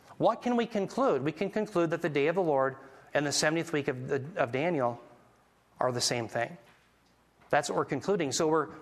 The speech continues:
clearing up confusion. That's why the same language is being used. By the way, in First Thessalonians five, Paul takes ten terms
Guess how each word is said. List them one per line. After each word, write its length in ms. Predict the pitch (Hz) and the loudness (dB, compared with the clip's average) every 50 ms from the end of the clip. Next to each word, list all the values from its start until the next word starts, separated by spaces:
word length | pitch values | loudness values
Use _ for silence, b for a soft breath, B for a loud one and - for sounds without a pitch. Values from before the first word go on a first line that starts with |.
| - | -16
clearing 480 | - - - 165 170 180 196 196 185 156 | -12 -4 0 2 2 4 2 2 2 2
up 260 | 135 139 139 - - - - - - - - | 2 2 0 -4 -10 -20 -20 -20 -20 -14 -6
confusion. 720 | - 160 147 135 - - 175 180 185 175 135 135 117 113 | -4 -2 -2 -2 -4 -4 -2 -2 -2 0 -2 -2 -2 0
That's 260 | 127 135 165 - - | 0 0 0 0 0
why 160 | 196 180 180 | 2 2 2
the 100 | 175 165 | 2 0
same 280 | 160 - - 147 147 143 | -2 -2 0 0 0 0
language 320 | 143 143 143 139 147 131 | 0 0 0 0 -2 -2
is 100 | 139 123 | -2 -2
being 160 | 127 139 139 160 | 0 0 0 0
used. 220 | 180 160 - - | 0 0 0 2
By 140 | 170 196 240 | 2 2 4
the 80 | 247 | 4
way, 200 | 220 202 185 180 B B B B B B | 2 2 2 0 B B B B B B
in 100 | 160 156 | -2 2
First 200 | - 214 233 - | 2 2 2 2
Thessalonians 460 | 226 208 - 214 202 185 165 147 - | 0 0 2 2 2 2 2 0 0
five, 460 | - 180 185 220 208 170 147 143 - - - - - - - - - - - - - - - | 2 4 4 6 6 4 4 0 -2 -8 -14 -18 -20 -20 -20 -20 -20 -20 -20 -20 -20 -14 -2
Paul 280 | - - 190 208 233 | 4 4 6 6 4
takes 360 | 208 - 190 190 175 - - | 2 0 -2 -2 -2 -2 -4
ten 380 | - - - 202 214 226 226 208 | -6 -2 0 0 2 2 0 0
terms 580 | - - 220 220 202 160 131 123 127 123 - | 0 2 2 4 4 4 2 0 -2 -4 -6